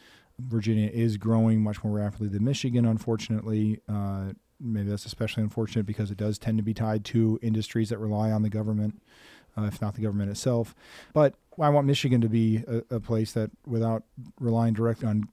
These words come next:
government contracts and whatnot, is a place that grows, uh, at least as rapidly as Virginia. So I don't think the comparison is off base. And yes, I do think that education will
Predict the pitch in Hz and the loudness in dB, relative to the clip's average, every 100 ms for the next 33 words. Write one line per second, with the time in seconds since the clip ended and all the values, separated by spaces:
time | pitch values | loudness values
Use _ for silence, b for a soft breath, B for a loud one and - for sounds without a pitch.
0 | - 131 135 127 117 - - 120 110 104 | 2 2 4 4 2 -2 -6 0 0 0
1 | 107 104 110 107 104 110 104 107 104 - | -2 0 0 0 0 -2 0 -2 -4 -4
2 | 107 110 107 110 104 104 - 104 101 104 | -4 -4 -4 -2 0 0 -2 -4 -4 -6
3 | 110 - 104 110 104 107 104 101 104 113 | -6 -4 -4 -2 -2 -4 -4 -4 -4 0
4 | 113 107 107 - - - 123 143 151 127 | 0 0 -4 -10 -8 -2 0 0 -4 -6
5 | 117 107 117 110 107 104 98 - B B | -2 0 0 0 0 0 -2 -10 B B
6 | B B B 110 107 - 127 113 - - | B B B -6 -6 -2 -2 0 -2 -12
7 | _ B B B B 143 143 147 147 135 | _ B B B B 2 4 6 4 2
8 | 120 139 143 139 135 127 120 120 123 113 | 4 4 6 4 2 0 -2 0 2 2
9 | - 117 110 113 110 110 110 | 2 2 2 2 2 0 -2